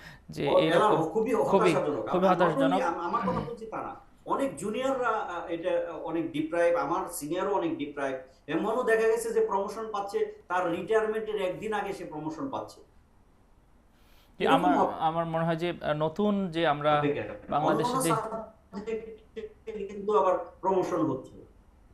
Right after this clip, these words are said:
Speaker 1: জি স্যার, আপনি যেটা বললেন যে নতুন, আহ, আমাদের দেশের, আহ, তোয়ার-, তারুণ্য যে নতুন দিগন্ত উন্মোচন করেছে, আমরা আশা করব যে এখানে, আহ, যারা সংশ্লিষ্ট ব্যক্তিরা আছেন তারা এখানে অবশ্যই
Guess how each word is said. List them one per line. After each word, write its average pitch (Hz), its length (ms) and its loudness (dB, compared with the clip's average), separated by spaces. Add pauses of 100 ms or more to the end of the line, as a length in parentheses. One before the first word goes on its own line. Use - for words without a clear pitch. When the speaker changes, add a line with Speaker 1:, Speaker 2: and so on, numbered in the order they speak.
(760)
Speaker 1:
জি 143 180 -6
স্যার, 165 160 4
আপনি 208 260 4
যেটা 180 300 0
বললেন 180 360 6
যে 160 140 4
নতুন, 160 460 0
আহ, 143 300 4
আমাদের 147 300 -2
দেশের, 151 260 -2 (480)
আহ, 139 120 -2
তোয়ার-, 156 380 6
তারুণ্য 170 480 6
যে 151 120 2
নতুন 147 600 -4
দিগন্ত 151 360 -2
উন্মোচন 147 420 -6
করেছে, 143 400 -4
আমরা 139 220 0
আশা 139 300 -2
করব 151 320 -4
যে 147 140 -4
এখানে, 156 300 -2 (500)
আহ, 135 460 4
যারা 139 500 6 (160)
সংশ্লিষ্ট 165 460 -2
ব্যক্তিরা 151 380 -2
আছেন 147 220 -4
তারা 143 160 -2
এখানে 139 200 -4
অবশ্যই 165 460 2